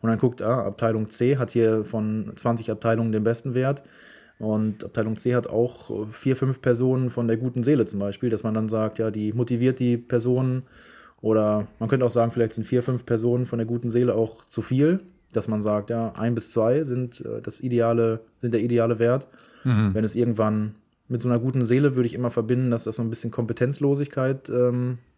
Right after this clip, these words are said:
Speaker 1: ja, Kompetenz ist vielleicht ein hartes Wort, aber dass, dass ich der Person nicht die höchste Kompetenz zuschreiben würde, sondern eher der Person, die, ja, fachlich am besten ist, die vielleicht am, am besten performt,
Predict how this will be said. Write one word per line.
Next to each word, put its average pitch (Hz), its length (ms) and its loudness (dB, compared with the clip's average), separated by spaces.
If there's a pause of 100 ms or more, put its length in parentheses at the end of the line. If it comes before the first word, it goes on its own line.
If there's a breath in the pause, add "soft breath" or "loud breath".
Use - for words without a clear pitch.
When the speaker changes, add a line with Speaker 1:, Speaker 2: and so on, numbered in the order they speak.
Speaker 1:
ja, 98 80 -4 (240)
Kompetenz 113 380 -6
ist 110 60 -10
vielleicht 113 220 0
ein 107 60 0
hartes 113 180 0
Wort, 127 240 0 (380 loud breath)
aber 110 140 4
dass, 113 220 2
dass 107 140 -2
ich 113 140 -6
der 123 180 4
Person 123 460 2
nicht 120 400 -4
die 117 360 2 (140)
höchste 123 300 0
Kompetenz 120 460 0
zuschreiben 101 500 -2
würde, 113 240 0 (360 loud breath)
sondern 110 220 0
eher 110 220 0
der 117 160 2
Person, 117 420 0
die, 110 320 2 (800)
ja, 110 200 2
fachlich 127 360 -2
am 117 60 2
besten 120 240 2
ist, 110 120 -6
die 104 40 -8
vielleicht 117 280 2
am, 113 400 -2
am 117 160 -4
besten 120 320 -2
performt, 107 560 -4